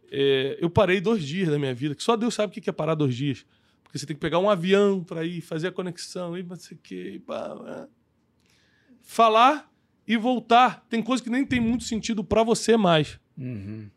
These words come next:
Speaker 1: Mas ali você revela o teu coração e o compromisso que você fez com Deus. Você sabe que esse aqui é o principal que eu faço.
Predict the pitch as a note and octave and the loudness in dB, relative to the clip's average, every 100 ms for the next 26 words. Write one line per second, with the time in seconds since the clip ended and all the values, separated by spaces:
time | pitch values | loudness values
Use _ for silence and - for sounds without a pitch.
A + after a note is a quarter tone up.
0 | _ - C3+ C#3 C#3+ D#3 D#3+ E3 D#3 - | _ -6 -4 0 2 4 4 2 0 -6
1 | - _ - D3 D3+ F#3+ F#3+ F#3 F3+ B2+ | -14 _ -2 0 2 -2 -2 -2 -4 -2
2 | D3+ F#3+ E3+ A2 _ _ _ _ _ _ | 2 2 2 -2 _ _ _ _ _ _
3 | _ B2+ D#3+ D#3 F3 D3+ - D#3+ F3 G3 | _ -4 -2 2 2 2 0 -4 -2 -4
4 | F#3 F#3+ E3 - F3+ F3+ - A#3+ D3+ C3 | -2 -2 -2 -6 -6 -8 -8 -4 -2 -2
5 | B2+ A#2+ A2 C#3 C3+ C#3+ E3+ E3+ F3 F3 | -6 -10 -8 -8 -6 -6 -6 -8 -10 -12
6 | - - C3 B2+ B2 - A#2+ A2+ | -12 -12 -12 -8 -10 -6 -8 -8